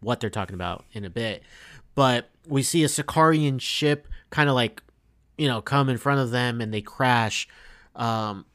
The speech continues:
I just wanted to mention that only because it's gonna come up in episode two, that Sicarian ship. So if you don't remember, that ship resembles another ship that we saw in Thor Ragnarok on the ship, on the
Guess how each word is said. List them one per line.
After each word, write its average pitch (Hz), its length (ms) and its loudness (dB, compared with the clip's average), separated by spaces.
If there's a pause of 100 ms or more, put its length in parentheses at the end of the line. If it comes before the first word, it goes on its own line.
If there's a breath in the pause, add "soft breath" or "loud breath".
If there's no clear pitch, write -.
I 127 120 -4
just 160 260 -2
wanted 175 180 2
to 135 80 2
mention 117 380 -2
that 107 280 -2 (180)
only 131 240 0
because 110 540 -2
it's 104 140 -10
gonna 110 220 -4 (140)
come 110 220 -6
up 104 200 -4
in 101 100 -4
episode 98 460 -8
two, 104 240 -6
that 92 220 -10
Sicarian 92 640 -8
ship. - 300 -10 (160)
So 101 360 -4
if 95 160 -6
you 117 80 -2
don't 120 140 -2
remember, 110 640 -2 (320 soft breath)
that 117 200 -2
ship - 340 -2 (400)
resembles 117 1040 0 (300 soft breath)
another 120 380 0
ship - 380 -4
that 104 180 -4
we 107 100 -6
saw 107 220 -6
in 98 100 -8
Thor 104 260 -4
Ragnarok 95 840 -4
on 104 140 -10
the 92 60 -12
ship, - 520 -6
on 113 260 -2
the 104 180 -2